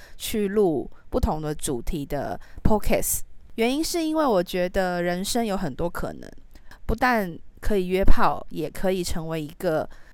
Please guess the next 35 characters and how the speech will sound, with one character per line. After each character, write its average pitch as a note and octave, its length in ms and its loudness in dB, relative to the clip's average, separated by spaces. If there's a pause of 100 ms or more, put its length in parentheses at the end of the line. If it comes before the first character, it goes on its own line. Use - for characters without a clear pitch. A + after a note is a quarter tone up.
应 D4 100 -4
该 D#4+ 160 2
说 D4+ 220 0
是 C#4+ 240 -4
也 F#3 120 2
可 G#3 200 -2
以 A#3 100 0
成 F#3+ 240 -2
为 F3 160 -2
一 F3 80 -8
个 F3+ 180 -2
有 D#3+ 220 -2
其 - 340 -4
他 G3 480 -2
兴 G3+ 300 -6
趣 F#3+ 380 -4 (400)
或 A3 160 4
者 F#3+ 120 2
是 F#3+ 220 -4
有 E3+ 120 2
其 D#3+ 300 -6
他 G3 240 -6
专 G3 240 -2
长 E3 220 -8
的 D3+ 100 -6
podcast。 - 580 -4 (880)
我 G3 100 -4
觉 G#3+ 180 4
得 C#4 140 4
这 D#4 200 0
是 C#4+ 200 -2
一 A3 80 -4
个 G3+ 160 0
非 G#3 200 0
常 F3 540 -6